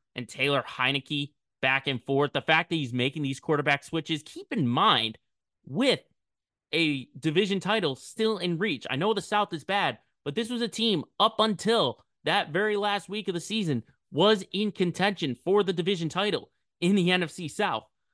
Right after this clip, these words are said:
So the fact that he continued to go back and forth from Ridder and Heinicke, I mean, I understand at least from the G M side of things that there were much better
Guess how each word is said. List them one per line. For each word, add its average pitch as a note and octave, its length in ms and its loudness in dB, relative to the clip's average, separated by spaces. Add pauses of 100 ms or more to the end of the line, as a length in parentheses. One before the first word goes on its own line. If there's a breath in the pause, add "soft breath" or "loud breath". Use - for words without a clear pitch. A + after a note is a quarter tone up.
(100)
So D3+ 460 0 (220)
the D#3 100 0
fact G#3 360 0
that E3 100 -2
he D#3+ 100 -4
continued E3 600 -2
to D3 60 -2
go C#3+ 340 0
back F3 340 -2
and C3 160 -4
forth E3 460 0 (380)
from C#3 200 0
Ridder F3 420 2 (280)
and B2+ 140 -6
Heinicke, E3 580 -2
I C3+ 40 0
mean, D3 180 0
I D3 140 0
understand E3 480 -2
at C3 60 -4
least C3+ 220 -6
from C3+ 120 -4
the B2 80 -2
G C#3+ 280 0
M D3+ 140 2
side A2 320 -4
of G#2+ 80 -18
things G#2 420 -6 (360 soft breath)
that B2 240 4 (140)
there C#3+ 160 8
were B2+ 200 8
much B2 360 4
better A#2+ 220 -2